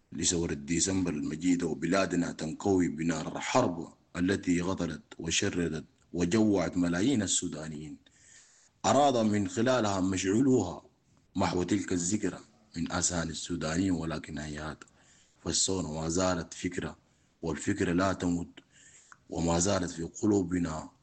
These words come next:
نبضها حي في قلوبنا، ونيرانها لا زالت متقدة لا يطفئها بؤس حربهم اللعينة التي عاجلاً أم آجلا ست-، ستنتهي، وستنتهي، وستنتهي معاناة،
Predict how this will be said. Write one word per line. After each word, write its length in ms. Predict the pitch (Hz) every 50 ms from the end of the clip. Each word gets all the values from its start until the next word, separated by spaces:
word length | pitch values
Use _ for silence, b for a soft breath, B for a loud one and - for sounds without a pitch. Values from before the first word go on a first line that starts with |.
| _ _ _ _ _ _ _ _ _ _ _ _ _ - -
نبضها 480 | 117 113 110 - - 117 104 101 95 85
حي 440 | 85 87 131 139 131 113 110 98 90
في 140 | - 95
قلوبنا، 580 | 90 85 95 101 110 110 101 92 98 95 95 92
ونيرانها 1000 | 90 90 87 85 85 87 87 90 90 90 92 95 104 104 101 92 87 87 87 87
لا 200 | 101 104 95 92
زالت 380 | 92 101 98 92 87 - -
متقدة 520 | 82 85 - - - 76 78 78 71 - - b b b b b b b b b b b _ _ -
لا 140 | 131 143 151
يطفئها 420 | 139 120 110 120 135 135 113 110
بؤس 540 | 104 107 - - - - - - - - -
حربهم 500 | 170 180 - 120 113 107 101 98 92 90
اللعينة 600 | 85 82 85 80 82 90 92 92 87 78 69 67 - _ -
التي 380 | 80 90 107 110 107 107 104 98
عاجلاً 1040 | 101 107 110 113 107 104 98 98 98 98 98 98 92 107 107 107 107 107 - -
أم 140 | 98 95 -
آجلا 320 | 87 92 87 80 80 76
ست-، 480 | - - - 82 85 85 82 82 - -
ستنتهي، 680 | - - 82 80 82 80 - - 90 82 82 80 - - b b b b b b b b b b -
وستنتهي، 540 | - - 90 87 85 90 92 95 101 95 - -
وستنتهي 640 | 87 87 87 90 87 90 90 92 87 - 107 104 98
معاناة، 720 | 90 85 80 78 82 82 82 82 - - 80 73 -